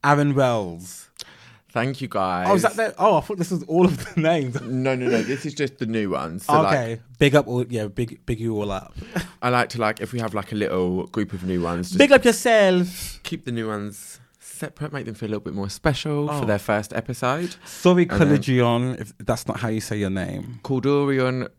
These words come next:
Speaker 2: Pinnacus.
Speaker 1: Okay.
Speaker 2: Sorry about that. I don't even know if I'm right. <laughs> Um, but yeah, thanks for listening. And, you know, we'd appreciate if you follow us on socials at Cocktails Confessions.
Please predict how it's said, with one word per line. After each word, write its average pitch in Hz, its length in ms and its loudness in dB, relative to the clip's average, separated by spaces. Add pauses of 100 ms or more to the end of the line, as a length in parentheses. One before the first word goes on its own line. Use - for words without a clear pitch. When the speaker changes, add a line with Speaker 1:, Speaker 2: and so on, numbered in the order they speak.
(140)
Speaker 2:
Pinnacus. 95 840 -4 (240)
Speaker 1:
Okay. - 280 -16
Speaker 2:
Sorry 95 400 -4
about 87 180 -6
that. 113 340 -8
I 95 140 -6
don't 92 180 -6
even 90 180 -6
know 90 100 -2
if - 100 -8
I'm 82 240 -8
right. 76 240 -10 (500)
<laughs> 135 120 -6 (760)
Um, 95 540 -4 (240)
but 127 120 -8
yeah, 127 120 -2
thanks 170 480 -10
for - 200 -14
listening. 156 600 -10 (480)
And, 113 420 -2
you 113 120 -4
know, 101 200 0
we'd 107 140 -2
appreciate 131 380 -2
if - 120 -10
you 110 60 -10
follow 120 220 -4
us 113 160 -6
on 101 80 -4
socials 160 760 -6
at 92 180 -4
Cocktails - 360 -8
Confessions. 104 800 -8